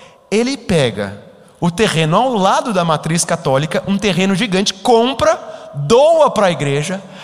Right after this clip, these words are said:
a filha casa e ali começa o protestantismo histórico em mil oitocentos e sessenta e nove.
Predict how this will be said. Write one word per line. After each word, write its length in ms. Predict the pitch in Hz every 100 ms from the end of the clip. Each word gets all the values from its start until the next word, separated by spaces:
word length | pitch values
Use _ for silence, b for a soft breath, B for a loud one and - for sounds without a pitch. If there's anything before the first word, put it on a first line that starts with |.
| B -
a 140 | 190
filha 340 | - 262 262
casa 760 | 233 - 196 165 165 151 202 226 B B
e 100 | 190
ali 200 | 214 208
começa 460 | 202 226 202 185 185
o 40 |
protestantismo 840 | 180 180 196 - 190 - 160 139 170
histórico 480 | - 143 147 151
em 60 | 160
mil 240 | 156 196
oitocentos 580 | 247 226 220 - 175 170
e 80 | 170
sessenta 500 | - 156 - 185 214
e 80 | 208
nove. 680 | 202 160 156 156 139 110